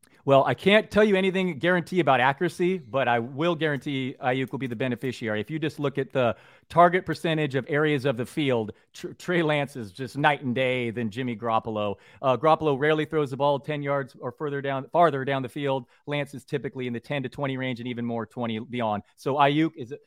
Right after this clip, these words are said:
I didn't even bring that up. Yeah, for all the other reasons I like Aiyuk based on his A D P, one of the glaring ones is Trey Lance's arm and area of the field in which he attacks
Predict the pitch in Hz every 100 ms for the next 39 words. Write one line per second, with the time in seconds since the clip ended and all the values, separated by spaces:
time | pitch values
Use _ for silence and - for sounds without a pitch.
0 | _ 151 214 175 160 165 156 175 147 143
1 | 127 160 165 165 170 151 135 123 127 127
2 | 135 127 127 - 131 127 131 117 131 120
3 | - 120 113 _ - - 147 156 131 -
4 | 135 180 220 160 120 107 98 104 - _
5 | - 113 - - 151 151 143 135 147 139
6 | - 131 131 127 127 117 143 139 143 135
7 | - 135 127 127 - 127 - 120 110